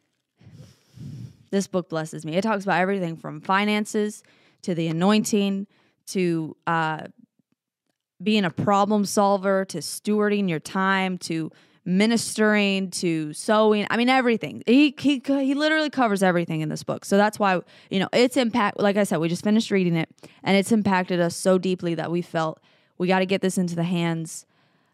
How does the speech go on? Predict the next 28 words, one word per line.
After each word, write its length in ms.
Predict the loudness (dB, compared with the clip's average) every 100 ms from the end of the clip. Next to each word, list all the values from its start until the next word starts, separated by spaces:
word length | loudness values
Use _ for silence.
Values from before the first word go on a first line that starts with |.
| _ _ _ _ 0
of 220 | 0 2
more 160 | 0
people 440 | 2 0 0 -4 -8 -4
because 380 | -2 0 0 0
it's, 240 | -2 -4 0
it's 220 | 0 2
a 40 | 2
life-changing 500 | 0 -2 -4 -4 -4
book. 220 | -6 -4
So 280 | 0 2 0 -8 -20 -4
as 140 | 0 4
a 40 |
way 140 | 6 6
of 80 |
saying 240 | 4 2 2
thank 240 | 0 0
you 60 | -2
to 40 |
anybody 380 | 0 2 2 2
who 140 | -2
partners 520 | -4 0 0 2 0 0
this 220 | -4 0
month, 340 | 0 -2 -6 -20 _ _ _ _ _ _ _ -6
we're 120 | 0
gonna 120 | 0
send 200 | 0 0
you 80 | 0
this 320 | 2 0 -2